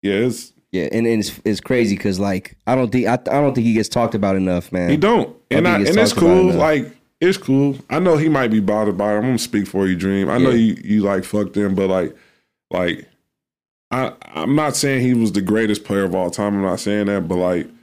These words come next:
Speaker 1: that motherfucker was cold.
Speaker 2: Yeah, he, I like, I like the way he played, man.
Speaker 1: And, and he wasn't no punk. Like, you,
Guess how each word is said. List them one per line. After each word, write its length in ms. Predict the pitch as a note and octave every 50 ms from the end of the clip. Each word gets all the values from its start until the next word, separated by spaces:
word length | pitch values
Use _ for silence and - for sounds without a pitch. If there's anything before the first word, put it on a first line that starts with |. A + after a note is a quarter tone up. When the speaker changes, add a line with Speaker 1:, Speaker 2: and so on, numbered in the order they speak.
| _ _ _ -
Speaker 1:
that 140 | - A2 A2
motherfucker 460 | B2 A#2 G#2+ G2+ - G#2 F#2 D#2 C#2+
was 140 | C2 C2+ -
cold. 500 | - - E2+ F#2 F#2+ F2+ E2 - - - -
Speaker 2:
Yeah, 140 | G#2+ A2+ F#2+
he, 260 | F2 F2 A2+ C3 -
I 120 | - A2 D#3
like, 240 | E3 E3+ F3 -
I 80 | - C#3+
like 200 | D#3+ F#3 F#3 F3
the 60 | F3 E3+
way 100 | E3 D#3+
he 60 | D#3+
played, 360 | D#3 - F3+ F3+ E3+ C#3 F2+
man. 160 | G2+ G#2+ A2+ A#2
Speaker 1:
And, 240 | A#2 A2+ A2 - -
and 240 | - A2 A#2+ C3 B2+
he 100 | C3+ C3+
wasn't 260 | B2 A#2 A#2 A2+ A2
no 160 | G#2+ G#2 G2
punk. 320 | F#2+ - C3 C3 A#2+ G2 F2
Like, 180 | E2 D2+ E2+ F#2+
you, 200 | A2 C3 D3